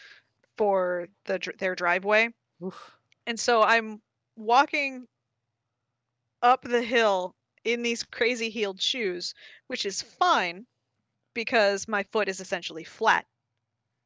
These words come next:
Speaker 1: But then coming down the hill back to the
Speaker 2: Mm.
Speaker 1: car,
Speaker 2: <laughs>
Speaker 1: I either had to take the shoes off or I had to walk down backwards.
Speaker 2: <laughs> Oh my gosh.
Speaker 1: Because otherwise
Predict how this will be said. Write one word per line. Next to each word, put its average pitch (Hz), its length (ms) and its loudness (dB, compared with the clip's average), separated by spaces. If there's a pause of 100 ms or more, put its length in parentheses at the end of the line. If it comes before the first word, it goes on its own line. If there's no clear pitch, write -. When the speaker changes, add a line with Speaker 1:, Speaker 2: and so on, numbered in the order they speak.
(600)
Speaker 1:
But 247 120 4
then 262 180 2
coming 254 360 -2 (120)
down 196 320 0
the 269 100 0
hill 285 260 2
back 226 260 0
to 208 80 0
the 220 80 2
Speaker 2:
Mm. - 0 -
Speaker 1:
car, 220 540 2
Speaker 2:
<laughs> 330 60 0
Speaker 1:
I 233 80 4
either 294 260 2
had 302 140 4
to - 80 -14
take 262 240 0
the 226 60 -8
shoes 254 400 -4
off 220 300 4
or 220 120 4
I 220 40 4
had 220 200 2
to 208 100 -4
walk 190 280 0
down 196 240 0
backwards. - 640 -6 (140)
Speaker 2:
<laughs> - 640 -2
Oh - 220 2
my - 140 -6 (220)
gosh. - 420 -8
Speaker 1:
Because 226 360 2
otherwise 233 680 6